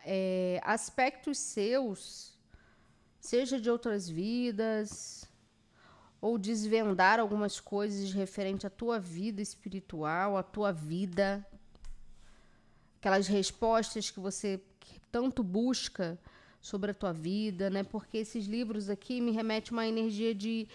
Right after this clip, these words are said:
de segredos, né? Mas não são segredos assim, "Ah, a pessoa escondeu algo de mim."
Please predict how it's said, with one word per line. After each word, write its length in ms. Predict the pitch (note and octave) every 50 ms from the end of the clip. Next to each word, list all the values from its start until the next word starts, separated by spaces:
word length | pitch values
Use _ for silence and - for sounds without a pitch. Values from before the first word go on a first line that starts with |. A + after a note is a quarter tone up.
| - - - - - - -
de 100 | - G3+
segredos, 760 | - - D#4 C4 A3+ G3+ F3+ F3 E3 D3+ - D3+ C#3+ - - -
né? 260 | F3+ F3+ F3+ F#3 F#3 - - - - - - - -
Mas 200 | G#3+ A3 A3 G#3+
não 100 | B3 A#3+
são 200 | - D4 D4+ E4
segredos 460 | - G4 D#4+ A#3+ B3+ B3+ B3 A#3 A3
assim, 380 | A#3+ A3+ - - - A#3 A3+ A#3
"Ah, 160 | B3 C4 C4
a 40 | A#3+
pessoa 420 | - A#3 A#3 - - - C4 B3+
escondeu 760 | - - - - - C#4 C4 A#3+ A3 F#3+ G#3 A#3+ C4 B3+ A#3+
algo 300 | A3+ A3 A#3+ A#3+ A#3+ A#3
de 120 | G#3+ G3+ A3
mim." 380 | A3 G#3+ G3 F3+ D#3+ D#3+ -